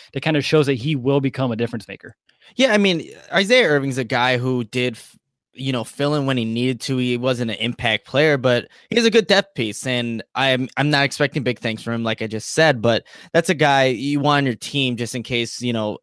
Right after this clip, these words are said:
Speaker 2: unfortunately, our outside linebackers, they all went down at some point. So that's a guy that,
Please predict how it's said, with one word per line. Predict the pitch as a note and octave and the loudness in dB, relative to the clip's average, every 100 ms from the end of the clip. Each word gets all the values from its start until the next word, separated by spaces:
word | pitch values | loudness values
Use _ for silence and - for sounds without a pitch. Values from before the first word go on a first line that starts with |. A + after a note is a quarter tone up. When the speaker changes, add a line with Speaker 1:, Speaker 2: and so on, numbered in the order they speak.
| _ | _
Speaker 2:
unfortunately, | A#2+ A#2+ D#3+ D#3 - B2 A#2 A2+ - _ - | -6 -2 2 2 2 0 0 0 -4 _ 0
our | C#3 | 2
outside | C#3 C#3 - C3 | 2 0 2 2
linebackers, | B2 C3 B2+ A#2 A2+ A#2 A2 - - | 4 2 2 0 0 -4 -6 -10 -8
they | C3 C3+ | 0 2
all | C#3+ C#3+ | 4 4
went | C3 A2 | 4 2
down | B2 A#2+ A#2 | 0 0 -2
at | G#2+ | -4
some | - B2 G#2+ | -4 -4 -4
point. | - C3+ A#2 - | -2 0 0 -4
So | - A#2 | -2 0
that's | A#2 A#2 | 2 0
a | D3+ | 0
guy | C3+ C3 | 2 2
that, | B2 A#2 | 4 0